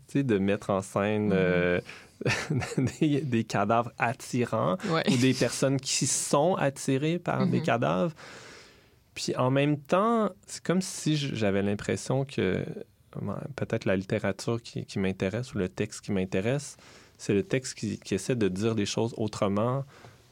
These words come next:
Speaker 1: euh, ou, tu sais, d'une manière qu'on, qu'on voit pas très souvent ou, ou,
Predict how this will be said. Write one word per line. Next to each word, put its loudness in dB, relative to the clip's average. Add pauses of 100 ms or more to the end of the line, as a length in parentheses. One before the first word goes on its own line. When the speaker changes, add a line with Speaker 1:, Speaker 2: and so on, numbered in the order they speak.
(120)
Speaker 1:
euh, 0
ou, 0 (880)
tu -4
sais, -2 (580)
d'une 2
manière 2 (720)
qu'on, -10
qu'on -2
voit 2
pas 0
très 0
souvent 2
ou, 0 (600)
ou, -4